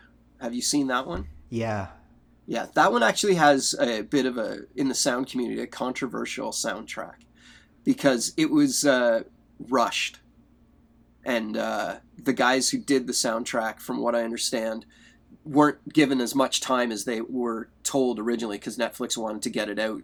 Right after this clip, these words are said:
Speaker 1: because nothing's coming out. So they thought if they could get this Charlize Theron movie out, they would just, you know, get so many views. And I think that worked. I, I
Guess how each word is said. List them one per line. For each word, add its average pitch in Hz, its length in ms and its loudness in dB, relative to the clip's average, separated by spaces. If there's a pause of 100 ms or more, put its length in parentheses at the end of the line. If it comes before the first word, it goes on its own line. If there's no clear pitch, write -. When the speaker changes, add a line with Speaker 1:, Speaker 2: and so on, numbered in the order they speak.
(120)
Speaker 1:
because 107 420 -8
nothing's 110 420 -6
coming 110 280 -8
out. 110 200 -6
So - 140 -8
they 110 140 -10
thought 107 300 -6
if - 120 -16
they 117 80 -8
could 113 160 -10
get 113 160 -10
this - 240 -10 (320)
Charlize 123 460 2
Theron 123 400 4
movie 110 300 0
out, 101 140 -4
they 104 120 -4
would 98 140 -4
just, - 300 -6 (220)
you 127 100 -2
know, 101 200 -8 (680)
get - 220 2
so 131 180 4
many 113 220 -2
views. 110 300 0
And 104 100 -6
I 107 40 -6
think 143 240 0
that 107 200 -4
worked. 127 320 -2
I, 123 160 -4
I 127 140 -4